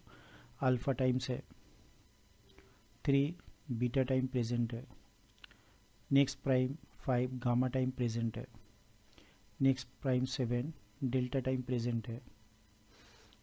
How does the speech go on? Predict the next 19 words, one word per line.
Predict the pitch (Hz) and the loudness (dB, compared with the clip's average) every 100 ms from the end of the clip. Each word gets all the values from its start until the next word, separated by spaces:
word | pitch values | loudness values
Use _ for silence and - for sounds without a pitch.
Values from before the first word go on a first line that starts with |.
| - | -8
then | 131 143 135 | -2 2 2
इलेवन | 123 120 131 - 156 | 2 0 -2 -4 0
म्यू | 139 139 | 2 2
टाइम्स | 139 127 127 | 0 -2 -4
प्रेजेंट | - 123 113 123 175 | -4 -4 -2 -4 -4
है | 214 | -8
in | - 123 110 | -4 -2 -2
this | 107 - | -4 -8
way। | 110 - - - - - - - - - - - - - - - | -10 -14 -20 -20 -20 -20 -20 -20 -20 -20 -20 -20 -20 -20 -2 2
तो | |
यहाँ | 135 135 156 | 4 4 2
पर | 160 160 | 0 0
अगर | 156 147 | 0 0
value | 131 135 151 | 0 -2 -4
को | 151 | -4
हम | 151 | -2
लोग | 143 | -2
बैठाते | 127 120 127 123 123 | -2 -2 -4 -2 -2
हैं | 123 175 | -2 -4